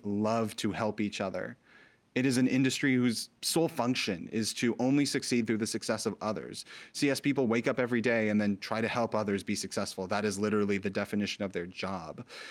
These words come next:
Granted, like, people love to help across the startup space. I think we've all learned that, you know, we get ahead by helping others, not by, you know, trying to sh-, shove others down, but by lifting pe-, other people up,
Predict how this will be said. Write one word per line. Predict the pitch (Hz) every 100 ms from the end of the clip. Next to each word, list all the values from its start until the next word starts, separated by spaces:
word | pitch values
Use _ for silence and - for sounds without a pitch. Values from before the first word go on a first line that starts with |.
| - -
Granted, | 135 165 131
like, | 107 104 - _ -
people | 180 202
love | 123 107
to | 113
help | 120 107
across | - 107 104 104
the |
startup | - 110 107 -
space. | 113 110
I | 107
think | 104
we've | 113
all | 107 101 92
learned | 92 98 104 -
that, | 95 90 - - - -
you | 104
know, | 95
we | 101
get | 104 104 107 _ _ -
ahead | 104 101 101 107 101
by | 98 101
helping | 107 104 104 98
others, | 98 101 120 107
not | 101 98
by, | 98 98 95 92 92 _
you | 110 90
know, | 82 - -
trying | 110 98
to |
sh-, | 95 -
shove | - 123 107
others | 101 98
down, | 101 95 107
but | 104
by |
lifting | 98 101 - 98
pe-, | - -
other | 107 101
people | - - 90 -
up, | 104 -